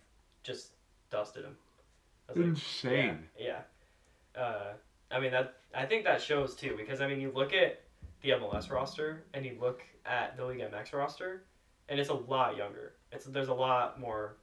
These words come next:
Speaker 1: young guys coming out of M L S right now.
Speaker 2: Yeah, I
Speaker 1: And
Speaker 2: mean
Speaker 1: to still go in and be the better team in that game, I thought, is, I think that's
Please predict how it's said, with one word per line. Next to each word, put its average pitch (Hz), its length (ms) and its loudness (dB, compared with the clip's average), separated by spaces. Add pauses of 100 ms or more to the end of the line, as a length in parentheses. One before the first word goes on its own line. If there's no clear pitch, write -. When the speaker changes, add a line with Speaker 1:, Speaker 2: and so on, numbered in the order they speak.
Speaker 1:
young 120 300 -2
guys 101 400 -4
coming 107 240 -12
out 101 120 -6
of 101 100 -10
M - 120 -12
L - 140 -10
S - 120 -16
right - 100 -10
now. 62 80 -12 (480)
Speaker 2:
Yeah, 95 220 6 (180)
I 147 40 4
Speaker 1:
And 110 200 8
Speaker 2:
mean 92 160 -6 (100)
Speaker 1:
to 147 100 -6
still 147 300 6
go 135 200 8
in 123 80 0
and 117 220 -8
be 127 100 -8
the 120 100 -8
better 110 240 -2
team 123 260 -10
in 117 80 -8
that 107 180 -8
game, 113 220 -6
I 127 80 -6
thought, 160 300 -2 (400)
is, - 400 -10 (160)
I 127 120 0
think 123 160 -4
that's 110 340 -6